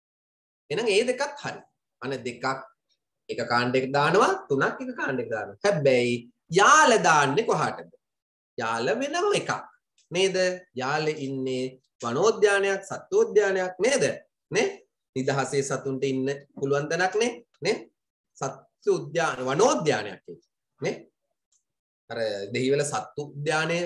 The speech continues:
වගේ නෙවෙයි ඒක කොටු කරලානේ ඉන්නේ. හැබැයි යාලේ ඉන්නේ කොහොමද? යාල විල්පත්තු වගේ ඒවයි ඉන්නේ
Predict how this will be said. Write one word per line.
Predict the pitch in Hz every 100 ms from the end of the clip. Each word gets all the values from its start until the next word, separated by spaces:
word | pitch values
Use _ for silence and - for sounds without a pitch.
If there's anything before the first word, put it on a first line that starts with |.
| 170
වගේ | 160 160 165
නෙවෙයි | 147 131
ඒක | -
කොටු | 120 160
කරලානේ | 202 202 208 202
ඉන්නේ. | 196 190 - -
හැබැයි | - 208 190
යාලේ | 160 262 262
ඉන්නේ | 135 117
කොහොමද? | 110 - - _ _ _ _ _ _ _ _ 123
යාල | 156 220 135 120 -
විල්පත්තු | - 143 170 151 147 - 135
වගේ | 131 120 127 127
ඒවයි | 123 117 117 117
ඉන්නේ | 120 139 123 117